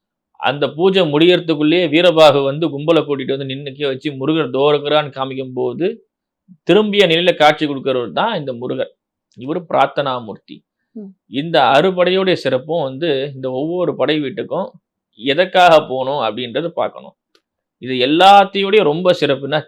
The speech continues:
Speaker 1: திருத்தணிகை. முருகன்னால எல்லாருக்கும் தெரிஞ்சது கந்த சஷ்டி உற்சவம் தான் ரொம்ப சிறப்பு.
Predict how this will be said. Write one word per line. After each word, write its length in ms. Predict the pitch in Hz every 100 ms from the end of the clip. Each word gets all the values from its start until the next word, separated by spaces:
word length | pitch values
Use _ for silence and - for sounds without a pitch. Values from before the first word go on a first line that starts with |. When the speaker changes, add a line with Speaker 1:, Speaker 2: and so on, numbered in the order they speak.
| 143
Speaker 1:
திருத்தணிகை. 680 | 170 160 131 110 127 131 113 _ -
முருகன்னால 720 | 139 190 208 175 135 135 165 139
எல்லாருக்கும் 680 | 127 143 147 151 156 147
தெரிஞ்சது 400 | 135 131 127 147
கந்த 280 | 165 127 143
சஷ்டி 300 | 135 120 -
உற்சவம் 440 | 120 117 135 123
தான் 140 | 127 123
ரொம்ப 440 | 110 123 139 143
சிறப்பு. 500 | - 127 120 - 98